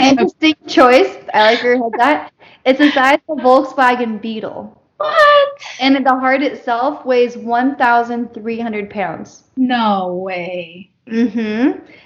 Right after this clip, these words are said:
Speaker 1: And it only beats at a rate of eight to ten beats per minute. 'Cause it's so big.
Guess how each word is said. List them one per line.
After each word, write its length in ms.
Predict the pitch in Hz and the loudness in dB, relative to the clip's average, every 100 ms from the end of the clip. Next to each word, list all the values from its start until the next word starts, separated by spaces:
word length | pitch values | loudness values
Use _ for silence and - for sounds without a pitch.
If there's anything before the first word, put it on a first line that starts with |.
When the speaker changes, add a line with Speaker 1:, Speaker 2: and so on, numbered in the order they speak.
| _ | _
Speaker 1:
And 380 | 247 294 294 277 | 4 6 6 6
it 140 | 269 233 | 4 2
only 340 | 240 262 269 | 4 4 2
beats 340 | 269 240 262 | 0 0 0
at 160 | 226 226 | 2 2
a 80 | 226 | 2
rate 280 | 233 262 - | 4 2 2
of 200 | 208 208 - | 0 -2 -2
eight 300 | - 262 - | 0 0 0
to 100 | 247 | -4
ten 380 | 240 240 233 220 | 0 0 0 -2
beats 320 | 220 202 - | -4 -8 -12
per 180 | - 220 | -14 -10
minute. 320 | 185 101 104 - _ _ _ _ | -10 -10 -14 -20 _ _ _ _
'Cause 100 | 269 | 2
it's 180 | 247 - | 2 2
so 160 | 214 202 | -2 -2
big. 320 | - - | -4 -8